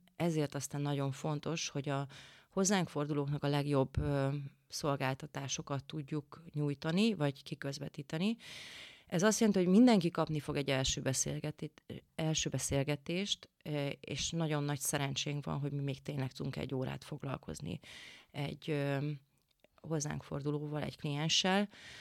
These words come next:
Ezt azért nagyon más intézményben nem tudja megtenni. Ebben a segítői beszélgetésben általában felmérjük azt, hogy ő pontosan hol tart, mi az, amire hajlandó,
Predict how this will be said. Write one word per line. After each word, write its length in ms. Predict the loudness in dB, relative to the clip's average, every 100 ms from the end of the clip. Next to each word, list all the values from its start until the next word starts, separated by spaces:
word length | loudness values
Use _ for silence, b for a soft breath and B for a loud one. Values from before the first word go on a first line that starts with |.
| B B B B B
Ezt 200 | B 2
azért 220 | 6 8 8
nagyon 240 | 8 6
más 400 | 4 2 0 0
intézményben 560 | -2 -4 -4 -4 -4 -4
nem 140 | -4
tudja 260 | -6 -4 -2
megtenni. 600 | -2 -2 -2 2 4 2 B B B B B
Ebben 220 | 0 4 4
a 60 |
segítői 480 | 4 2 2 2 2
beszélgetésben 1040 | 2 2 2 2 0 -2 -4 -4 0 0
általában 360 | 2 0 0 0
felmérjük 520 | 0 0 2 0 -2
azt, 160 | -4 -2
hogy 120 | -2
ő 80 | -2
pontosan 500 | -2 -2 0 -2 -2
hol 180 | -2 -2
tart, 460 | -2 -2 -2 -4 -8
mi 160 | -4 -2
az, 120 | -2
amire 220 | -4 -4
hajlandó, 600 | 2 2 2 0 0 -2